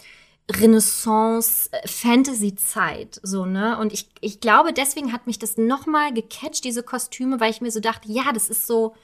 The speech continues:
das könnte man jetzt auch tragen alles, weißt du? Also ich könnte jetzt nicht mit einem Belle-Kostüm hier rumlaufen.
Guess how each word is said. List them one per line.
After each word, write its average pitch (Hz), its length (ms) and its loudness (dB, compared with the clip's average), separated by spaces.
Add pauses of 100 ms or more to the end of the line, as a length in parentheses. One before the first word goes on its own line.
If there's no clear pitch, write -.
(500)
das - 240 0
könnte 262 240 2
man 240 140 4
jetzt 254 200 -2
auch - 140 0
tragen 175 380 -4
alles, - 400 -14
weißt 190 240 -4
du? 247 120 -4 (460)
Also 208 140 2
ich 208 100 0
könnte 269 220 2
jetzt 254 180 -2
nicht 269 160 -4
mit 269 140 -6
einem 247 180 0
Belle-Kostüm 220 640 2
hier 190 100 -2
rumlaufen. 226 640 6